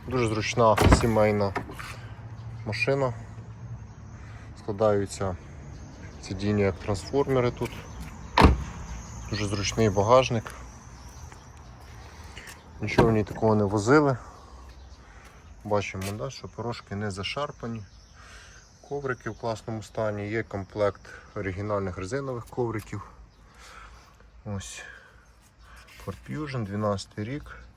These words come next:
Кінець дві тисячі дванадцятого придбання. Подовжена гарантія була до кінця чотирнадцятого року, майже до п'ятнадцятого року була гарантія.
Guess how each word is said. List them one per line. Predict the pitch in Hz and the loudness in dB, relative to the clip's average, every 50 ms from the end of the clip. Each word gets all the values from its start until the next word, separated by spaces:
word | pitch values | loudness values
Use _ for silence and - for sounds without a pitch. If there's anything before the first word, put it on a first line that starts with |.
| - - - - - - - - - - - - | -20 -20 -20 -20 -20 -20 -20 -20 -20 -20 -20 -14
Кінець | - 107 104 104 101 101 98 - - - - - - - - | -8 -6 -2 -2 -2 -2 -2 -4 -10 -12 -14 -18 -20 -18 -16
дві | 104 | -16
тисячі | - - 98 - - | -12 -10 -8 -8 -6
дванадцятого | 95 98 98 98 95 95 - - 95 | -6 -4 -2 -4 -4 -4 -6 -10 -10
придбання. | - 98 95 90 92 101 107 117 135 147 151 143 135 - - - - - - - - - - - - - | -8 -8 -8 -6 -2 -2 -2 -2 -2 -4 -4 -6 -8 -14 -20 -20 -20 -20 -20 -20 -18 -20 -20 -20 -20 -16
Подовжена | - 104 101 107 101 98 101 101 98 | -10 -4 -2 0 0 0 0 -2 -2
гарантія | 95 104 113 139 151 147 139 - 127 | 0 2 2 2 2 0 -2 -6 -6
була | 113 110 113 113 107 | -4 -2 -2 -2 -2
до | 107 104 | -2 -6
кінця | - 110 101 - 110 104 | -6 -8 -6 -4 -4 -4
чотирнадцятого | - - - 120 110 107 101 - - - 104 107 | -4 -4 -6 -4 -4 -4 -4 -4 -8 -8 -6 -6
року, | 101 - - | -6 -6 -4
майже | 95 98 98 95 98 98 | -2 -2 -2 -2 -4 -6
до | 90 95 | -8 -10
п'ятнадцятого | - - - 104 98 95 - - - 98 | -14 -4 -2 -2 -2 -2 -4 -6 -6 -4
року | 95 98 95 - - | -4 -4 -6 -8 -8
була | 87 92 98 95 | -6 -4 -4 -4
гарантія. | 92 92 95 95 95 98 98 - - 92 92 | -4 -4 -2 -2 -2 -2 -2 -6 -10 -12 -12